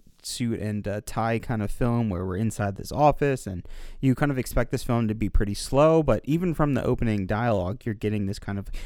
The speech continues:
witty sense of humor. We've seen Jack Lemmon pop up. I, I've talked about him a little bit,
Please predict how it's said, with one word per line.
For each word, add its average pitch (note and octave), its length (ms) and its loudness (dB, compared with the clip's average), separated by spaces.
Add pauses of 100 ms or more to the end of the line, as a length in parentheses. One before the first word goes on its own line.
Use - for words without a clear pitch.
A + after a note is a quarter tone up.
(160)
witty A#2 340 2
sense G2+ 280 -4
of F#2+ 120 -6
humor. F#2 480 -4 (220)
We've A#2+ 180 0
seen C3+ 240 2
Jack B2 260 2
Lemmon A2+ 380 -2
pop G#2 260 2
up. G#2+ 260 0
I, F#2+ 120 0
I've G#2 180 -6
talked G#2+ 280 -4
about G2 220 -4
him G#2+ 180 -2
a G2+ 60 -2
little G#2+ 200 -2
bit, G#2 360 -4